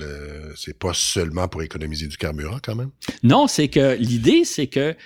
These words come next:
Speaker 2: on peut peut-être plutôt remplacer une certaine quantité de carburant par du matériel scientifique.
Speaker 1: Ah.
Speaker 2: I-, imaginons une
Speaker 1: C'est
Speaker 2: sonde.
Speaker 1: ce qu'on appelle la charge utile, là.
Speaker 2: Exactement.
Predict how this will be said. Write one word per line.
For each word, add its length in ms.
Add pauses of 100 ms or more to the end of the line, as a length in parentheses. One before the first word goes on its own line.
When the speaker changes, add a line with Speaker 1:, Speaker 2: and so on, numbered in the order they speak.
(640)
Speaker 2:
on 120
peut 140
peut-être 340
plutôt 360
remplacer 760
une 120
certaine 340
quantité 340
de 60
carburant 460 (260)
par 160
du 140
matériel 440
scientifique. 520
Speaker 1:
Ah. 120 (300)
Speaker 2:
I-, 220
imaginons 480
une 60
Speaker 1:
C'est 120
Speaker 2:
sonde. 160
Speaker 1:
ce 60
qu'on 100
appelle 220
la 80
charge 280
utile, 420
là. 180
Speaker 2:
Exactement. 560